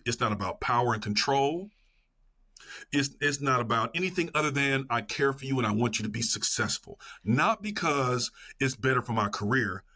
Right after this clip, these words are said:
but because the human right to know is sacred. And I see you as sacred. And so in love,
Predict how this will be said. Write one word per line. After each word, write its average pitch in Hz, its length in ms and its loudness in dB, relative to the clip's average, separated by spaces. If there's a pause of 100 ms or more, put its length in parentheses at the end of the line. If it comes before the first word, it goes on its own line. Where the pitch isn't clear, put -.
(260)
but 123 180 -2
because 131 320 -2
the - 140 -4
human 185 580 0 (100)
right 113 340 0 (200)
to - 100 -4
know 113 560 2
is - 140 -2
sacred. - 580 -2 (1120)
And 104 140 4
I 101 80 0
see 123 260 0
you 165 300 0
as 123 120 0
sacred. 104 440 -4
And 113 100 -4
so 107 280 -2
in 147 340 0
love, 151 460 2